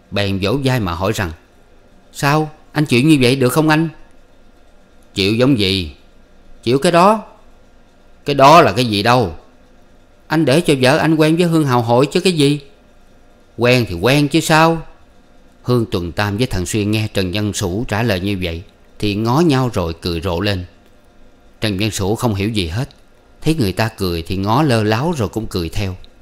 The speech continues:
Thằng Xuyên thấy bộ tịch Trần Văn Sửu kỳ quá, nó dằn không được nên nằm lăn trên bờ ôm bụng mà cười. Trần Văn Sửu nghi thằng nọ ngạo mình nên kéo tay nó mà hỏi rằng: "Tại sao mày cười tao mày?" Thằng Xuyên càng tức cười hơn nữa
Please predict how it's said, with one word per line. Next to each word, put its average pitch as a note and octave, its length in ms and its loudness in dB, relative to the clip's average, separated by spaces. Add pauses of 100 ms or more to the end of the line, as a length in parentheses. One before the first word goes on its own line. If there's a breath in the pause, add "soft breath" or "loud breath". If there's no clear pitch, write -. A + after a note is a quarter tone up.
(840)
Thằng E2+ 200 -6
Xuyên G2+ 340 -2
thấy C3+ 180 -2
bộ F#2+ 180 -2
tịch F#2 200 -6
Trần F#2 180 -2
Văn F#2 120 -4
Sửu F#2 320 -6
kỳ F2 220 -4
quá, G#2+ 240 -6 (340)
nó F3+ 60 4
dằn A2+ 280 0
không C#3 240 0
được F#2 260 -4 (220)
nên C#3+ 180 0
nằm G2 220 -2
lăn C3 260 -2
trên B2+ 240 0
bờ F#2 320 -2
ôm C3 240 0
bụng F#2+ 160 -2
mà G2+ 80 -2
cười. E2+ 320 -6 (920)
Trần F2+ 180 -6
Văn G#2+ 120 -2
Sửu F#2+ 240 -4
nghi B2 160 2
thằng F2+ 200 -6
nọ F2+ 160 -4
ngạo F#2+ 300 -4
mình F#2 260 -4 (180)
nên G#2+ 220 -2
kéo B2 240 0
tay A#2 180 0
nó A2 140 0
mà B2+ 140 0
hỏi G2 220 -2
rằng: F#2 180 -4 (1700)
"Tại G#2+ 160 -2
sao C3+ 140 2
mày A2+ 160 2
cười A#2 240 0
tao C3+ 180 4
mày?" B2 260 2 (760)
Thằng F#2 160 -8
Xuyên A2 300 -2
càng A2 300 -4
tức C3+ 160 -4
cười F#2+ 200 -4
hơn G#2 160 -2
nữa F#2+ 220 -6